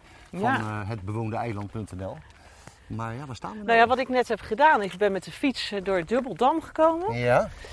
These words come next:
Speaker 2: En
Speaker 1: Ja.
Speaker 2: toen ben ik zo'n beetje dwars door, eh, door Dubbeldam heen gecrossed, zo langs Dordwijk.
Speaker 1: Ja.
Speaker 2: En dan verder door. En dan ben ik altijd een stukje de weg kwijt, dan weet ik het even niet meer.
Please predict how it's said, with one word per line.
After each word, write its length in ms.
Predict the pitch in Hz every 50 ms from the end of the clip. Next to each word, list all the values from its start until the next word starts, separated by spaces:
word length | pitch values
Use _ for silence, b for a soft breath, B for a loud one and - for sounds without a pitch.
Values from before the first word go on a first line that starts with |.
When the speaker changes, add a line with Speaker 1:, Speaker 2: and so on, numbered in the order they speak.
| B B B B B
Speaker 2:
En 140 | - 220 214
Speaker 1:
Ja. 60 | 208
Speaker 2:
toen 160 | - 226 214
ben 160 | 202 214 208 208
ik 100 | 196 -
zo'n 140 | - 202
beetje 240 | 196 180 - - 185
dwars 280 | 170 208 240 240 214 -
door, 200 | 190 190 185 180
eh, 460 | 180 165 170 170 165 160 165 160 160 160 156 - - - - - -
door 160 | 180 196 190 175
Dubbeldam 480 | 202 202 180 180 165 - 240 247 247
heen 120 | 214 175 156
gecrossed, 600 | - - - - 220 214 196 180 165 - - -
zo 160 | - 190 180
langs 240 | 175 170 160 143 139
Dordwijk. 680 | 147 175 220 220 202 - 175 160 151 143 143 - - - b b b b
Speaker 1:
Ja. 380 | - 104 104 104 107 110 135 -
Speaker 2:
En 120 | - 185 190
dan 120 | 185 175
verder 320 | - - 202 185 175 160 151
door. 180 | 202 214 214
En 140 | 196 156 190
dan 100 | 214 202
ben 80 | 214 208
ik 80 | 180
altijd 200 | 196 175 165 160 -
een 60 | -
stukje 260 | - 208 - - 175
de 60 | 170
weg 180 | 175 214 208 -
kwijt, 320 | - 220 220 233 247 247
dan 80 | - 175
weet 140 | 196 202 208
ik 80 | 208
het 120 | 214 - -
even 240 | 214 - - -
niet 80 | 214 202
meer. 200 | 196 196 196 208